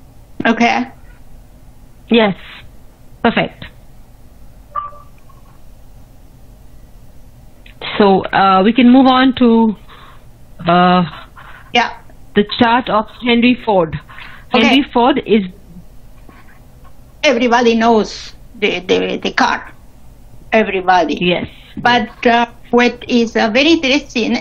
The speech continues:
Speaker 1: is his personality, and it's very interesting that he was the first one that,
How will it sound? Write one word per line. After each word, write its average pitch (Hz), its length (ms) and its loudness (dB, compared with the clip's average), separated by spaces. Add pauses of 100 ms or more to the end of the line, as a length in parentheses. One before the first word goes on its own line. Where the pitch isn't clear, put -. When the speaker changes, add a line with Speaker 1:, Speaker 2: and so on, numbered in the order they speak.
Speaker 1:
is 233 260 2 (160)
his 381 280 -2
personality, 233 1160 -2
and 220 280 0
it's 226 260 -6
very 254 240 0
interesting 247 680 0 (560)
that 240 180 0
he - 260 -4
was 247 220 2
the 220 120 -4
first - 520 -2
one 208 380 -2 (920)
that, 214 480 0